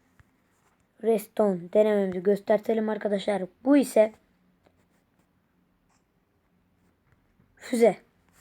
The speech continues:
Aynen füze, bildiğiniz füze.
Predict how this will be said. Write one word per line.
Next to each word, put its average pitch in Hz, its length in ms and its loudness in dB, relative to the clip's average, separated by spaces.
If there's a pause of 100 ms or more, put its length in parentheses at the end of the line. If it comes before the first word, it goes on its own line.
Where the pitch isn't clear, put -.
(640)
Aynen 208 240 -4
füze, 220 380 0
bildiğiniz 220 440 -2
füze. 202 420 -2